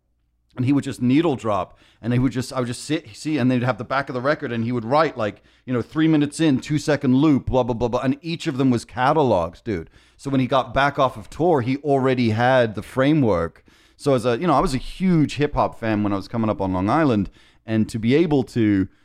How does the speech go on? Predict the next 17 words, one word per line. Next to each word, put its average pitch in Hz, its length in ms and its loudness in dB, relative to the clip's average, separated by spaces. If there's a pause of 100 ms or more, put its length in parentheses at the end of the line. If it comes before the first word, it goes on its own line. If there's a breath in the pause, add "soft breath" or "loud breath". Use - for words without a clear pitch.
(220)
you 120 80 -4
know, 104 120 0 (140)
be 156 220 0
in 135 120 4
the 110 120 2
room 139 260 2
with 117 160 2
these 95 240 -4
dudes 117 460 0
and, 101 120 -2
like, 98 180 0
learning 131 540 4
the 110 100 0
culture 120 500 -2
from 107 260 -2
them. 117 160 2
Like, 101 140 0